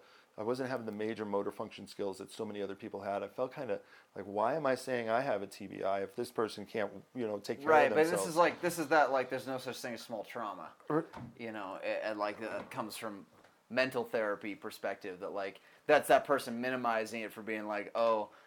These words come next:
Speaker 2: you know, my parents didn't beat me, so it wasn't bad, even though they were verbally abusing the shit out of 'em." Like, it's not, there's no such thing as small trauma. You experience it the
Speaker 1: Right.
Speaker 2: way you experience it.
Speaker 1: And I can now, because of the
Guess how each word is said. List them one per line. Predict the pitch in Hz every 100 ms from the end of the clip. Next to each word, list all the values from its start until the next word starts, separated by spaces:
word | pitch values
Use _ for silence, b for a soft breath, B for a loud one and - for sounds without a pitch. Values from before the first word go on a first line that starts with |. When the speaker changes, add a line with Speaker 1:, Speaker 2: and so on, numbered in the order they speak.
| B -
Speaker 2:
you | 113
know, | 107
my | 104 104
parents | - 120 107 104
didn't | 117 104 95
beat | 104 117 107
me, | 107 98
so | - 107 104 98
it | 92
wasn't | 98 104 98 92 85
bad, | 107 104 95 95
even | 98 101
though | 101 95
they | 98
were | 92 98
verbally | 110 117 104 98 101
abusing | 98 101 104 98
the |
shit | - 120 110
out | 95
of | 85
'em." | 87
Like, | 92 98 98
it's | - 117
not, | 113 110 101 - B B -
there's | 127 139
no | 135
such | 127 117
thing | - 120
as | 110
small | - 123 104
trauma. | - 143 131 104
You | 98
experience | 98 - - 120 113 107
it | 113
the |
Speaker 1:
Right. | 147
Speaker 2:
way | 107
you | 95
experience | 85 - 139 131 104 87 -
it. | 67 _
Speaker 1:
And | 147 139
I | 165
can | 160 151 131 117
now, | 143 139 139 127 104 - - _ _ -
because | 131 - 123
of | 123 101 110
the | 104 80